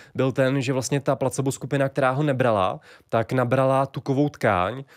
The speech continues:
ale ta druhá skupina, která brala ten forskolín, tak tam byl spíš úbytek té tukové tkáně. Takže možná nějaké účinky tam budou a ta druhá skupina, která ho brala, také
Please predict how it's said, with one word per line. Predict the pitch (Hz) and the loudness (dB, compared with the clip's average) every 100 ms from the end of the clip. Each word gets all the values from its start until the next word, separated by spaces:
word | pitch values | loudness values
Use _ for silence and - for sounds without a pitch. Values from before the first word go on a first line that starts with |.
| - | -8
ale | 107 113 | -4 -2
ta | 131 | -2
druhá | 127 135 135 | 0 0 -2
skupina, | - 139 127 101 98 139 - _ | -4 -4 -2 0 -2 -6 -14 _
která | - 127 | -2 0
brala | 127 123 113 | 2 0 0
ten | 117 | -2
forskolín, | 110 110 - 110 92 92 - - - | -6 -6 -6 -6 -4 -6 -10 -16 -10
tak | 110 | -6
tam | 123 117 | -4 -2
byl | 120 | -2
spíš | - 123 - - | -4 -8 -8 -6
úbytek | 123 123 123 120 120 - - | -4 -2 0 0 0 -4 -6
té | 117 | -6
tukové | 113 - 110 110 | -4 -6 -2 -2
tkáně. | 107 117 104 98 | -2 -2 -2 -2
Takže | 98 98 120 - - - | -4 -2 -4 -4 -20 -8
možná | 110 110 123 117 | -6 -2 0 0
nějaké | 120 113 120 | 0 0 -2
účinky | 117 117 120 123 | -2 -4 -4 -2
tam | 123 120 | -2 -2
budou | 98 117 117 120 - - | 0 2 2 0 -6 -12
a | - 104 | -4 -2
ta | 120 | 0
druhá | 117 117 117 | -2 -2 -2
skupina, | - 131 120 | -4 -4 -4
která | - 110 | -2 -2
ho | 110 113 | -2 -2
brala, | 113 110 110 | 0 0 -2
také | 110 117 110 | -2 -2 0